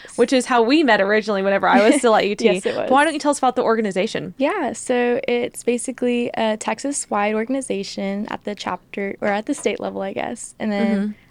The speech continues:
Speaker 2: uh, the chapter I'm a part of is obviously the University of Texas chapter, so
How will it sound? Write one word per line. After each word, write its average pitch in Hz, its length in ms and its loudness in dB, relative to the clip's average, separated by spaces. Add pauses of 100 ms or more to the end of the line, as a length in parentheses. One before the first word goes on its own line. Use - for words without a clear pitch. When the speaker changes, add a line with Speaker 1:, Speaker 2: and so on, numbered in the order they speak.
Speaker 2:
uh, 214 100 0
the 220 100 -2
chapter 247 260 -2
I'm 214 200 -2
a 214 40 -6
part 196 220 -4
of 196 140 -2
is 202 100 -6
obviously 202 460 -4
the 202 100 -4
University 196 640 -6
of 208 100 -6
Texas - 640 -10
chapter, - 440 -10
so - 400 -10